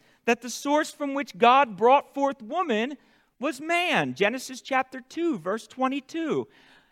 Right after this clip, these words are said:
"And the rib that the Lord God had taken from the man, he made into a woman, and he brought her to the man." And we would affirm that which is stated in the Nicene Creed, that the Son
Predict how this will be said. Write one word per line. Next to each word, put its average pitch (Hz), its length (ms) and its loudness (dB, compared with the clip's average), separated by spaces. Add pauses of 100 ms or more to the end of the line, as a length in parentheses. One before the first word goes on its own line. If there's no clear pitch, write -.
"And 233 200 2
the 262 100 0
rib 254 440 0
that 208 160 -2
the 226 100 2
Lord 240 340 -4
God 254 240 4
had 233 260 -4
taken 262 460 -6
from 190 240 -6
the 180 80 -10
man, 170 380 -6
he 202 160 -8
made 185 260 -4
into 180 320 -8
a 147 80 -2
woman, 127 460 -4 (460)
and 165 160 -4
he 180 100 -6
brought 165 460 -2
her 127 300 -4
to 139 680 -8 (300)
the 190 80 -8
man." 202 500 -8 (640)
And 240 180 4
we 262 80 4
would 247 220 4
affirm 233 560 4
that 196 180 4
which 190 200 0
is 175 120 -8
stated 214 480 0
in 196 100 -8
the 180 80 -6
Nicene 190 600 -4
Creed, 220 400 -4
that 196 140 -6
the 202 60 -12
Son 247 640 2